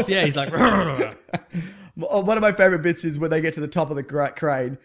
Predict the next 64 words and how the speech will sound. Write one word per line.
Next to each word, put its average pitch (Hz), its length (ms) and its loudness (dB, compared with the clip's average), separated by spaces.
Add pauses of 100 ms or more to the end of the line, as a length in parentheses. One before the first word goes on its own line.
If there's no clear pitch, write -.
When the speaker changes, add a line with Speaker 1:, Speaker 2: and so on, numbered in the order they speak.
(180)
Speaker 2:
and 160 100 -4
the 156 80 0
villain 156 340 0
throws 147 280 0
the 147 80 -6
gun 139 300 -2
at 139 160 -4
him 131 180 -6 (140)
and 156 100 -6
he 147 80 -2
catches 147 560 -2
it. 131 180 -6
Speaker 1:
Real 180 140 -2
Speaker 2:
and, 190 80 -6
Speaker 1:
casual, 165 320 2
like. 135 240 2
Speaker 2:
and 208 100 4
then 190 120 2
throws 196 320 4
it 170 120 -2
back 165 220 0
and 147 100 -2
hits 156 180 -2
him 147 140 -4
with 135 120 -6
it. 123 160 -10 (100)
Speaker 1:
Yeah, 135 180 -4
that's 127 140 -8
Speaker 2:
It's - 80 -12
Speaker 1:
great. 120 60 -6
Speaker 2:
pretty 139 180 -2
great. 117 380 -4 (300)
Speaker 1:
Hmm. 120 160 -16
Speaker 2:
Yeah. 131 320 -2 (260)
But, 160 240 4
and 190 100 -4
that's 214 160 -2
also 214 220 -2
where 175 100 2
he 180 60 2
goes 165 200 0
into 151 120 -6
the 135 140 -4
embassy 160 280 -4
and 123 100 -4
he, 120 60 -6
like, 120 260 -6 (140)
explodes 135 480 -4
the 127 140 -4
embassy 135 360 -8
or 123 80 -4
Speaker 1:
That's 123 220 -2
Speaker 2:
whatever. 143 160 -2
Speaker 1:
right, 143 80 -4
yeah. 185 160 -4
Speaker 2:
That's 127 160 -6
a 180 60 -10
really 139 260 -6
good 151 220 -12
scene. 151 340 -10
Speaker 1:
Yeah, 101 80 -18 (260)
so - 160 -6 (280)
good. 131 100 -18
Speaker 2:
Man. 131 340 -12